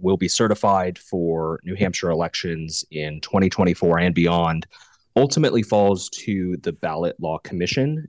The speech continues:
And that commission is currently considering its options from four different manufacturers. So they've been reviewing specifications very carefully and carrying out tests to make sure the devices are reliable and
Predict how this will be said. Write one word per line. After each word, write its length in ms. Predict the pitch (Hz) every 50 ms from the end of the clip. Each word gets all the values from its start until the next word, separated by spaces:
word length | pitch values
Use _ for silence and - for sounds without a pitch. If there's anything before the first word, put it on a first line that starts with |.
| -
And 360 | - 92 95 92 87 175 175 - _
that 180 | - - -
commission 440 | - - 135 123 120 - 135 120 113 -
is 340 | 98 98 95 95 92 92 -
currently 360 | - - 131 123 - - 98
considering 540 | - - 110 107 - 113 98 104 101 98 95
its 100 | 92 -
options 640 | 101 95 90 - - - 101 90 90 90 - - -
from 300 | - - 101 85 85 85
four 480 | - - - - 123 117 117 113 110
different 480 | 104 - 107 95 - - 95 87 82 -
manufacturers. 1080 | - 95 90 87 87 85 - - 95 87 80 80 - - - 92 80 73 73 71 - - _ - - - - - - _ _
So 140 | - -
they've 280 | 95 90 87 82 - -
been 380 | - 87 82 80 80 80 80 - - - -
reviewing 460 | - 64 87 82 95 101 101 101 95
specifications 1040 | 98 - 95 90 - - - 90 - 110 104 98 - - 110 101 101 98 95 - - -
very 200 | 101 95 95 -
carefully 560 | - 175 175 165 - 170 151 147 143 139 123
and 260 | 95 90 87 87 - _
carrying 400 | _ - 120 113 110 107 104 98
out 180 | 98 95 90 -
tests 540 | - - 107 104 - - - - - - - -
to 120 | - - 107
make 200 | 101 95 87 -
sure 340 | - - - 95 92 92
the 80 | 90 90
devices 500 | 82 92 87 87 85 80 - - 92 87
are 260 | - - 151 147 147
reliable 800 | 143 147 151 - 139 165 160 160 156 143 147 139 135 131 135 127
and 280 | - 101 90 90 90